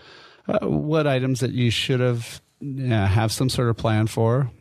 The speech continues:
And, you know, if you're younger, there may be a little bit lower score, but, uh, uh, you know, if you're one of those people who likes to take those little self-assessments or,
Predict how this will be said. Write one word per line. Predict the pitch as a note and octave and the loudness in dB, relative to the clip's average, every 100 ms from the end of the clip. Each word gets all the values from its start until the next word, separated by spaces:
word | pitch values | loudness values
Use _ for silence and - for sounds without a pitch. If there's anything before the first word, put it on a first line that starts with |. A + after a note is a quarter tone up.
| - | -4
And, | G#2 G2+ G2+ G2+ G#2+ A#2 | 0 2 4 4 2 2
you | B2 | 2
know, | |
if | F#2+ | 2
you're | A#2+ A#2+ | 2 2
younger, | A#2 A#2+ B2+ C#3 B2+ | 2 2 2 2 2
there | G#2+ | 2
may | A2 G#2+ | 2 2
be | G#2 | 2
a | G#2 | 2
little | A2+ A2 | 2 2
bit | G#2+ | 0
lower | G#2+ G#2+ G#2 | 2 2 2
score, | - - G#2 A2 D3+ - | -2 0 2 2 -2 -4
but, | - G#2 - | 2 2 2
uh, | G#2 F#2+ F#2 - - - - _ | 2 0 0 -8 -20 -20 -20 _
uh, | C#3+ - | -4 0
you | A#2+ A2 | 2 2
know, | F2+ | 2
if | A2+ A#2+ | 0 0
you're | A#2 | 2
one | A#2 | 2
of | A2 | 2
those | G#2+ | 0
people | - A2+ A2 | 0 0 2
who | |
likes | G#2 A2 - | 4 2 0
to | G#2 | -2
take | A2 - | 0 0
those | G2+ | 0
little | A2 G#2+ G#2 G#2 | 2 2 2 0
self-assessments | - A#2+ G#2+ A2+ - A2 - A#2 A2+ - | 0 0 0 -2 0 -2 0 0 0 0
or, | G2 F#2 | 2 2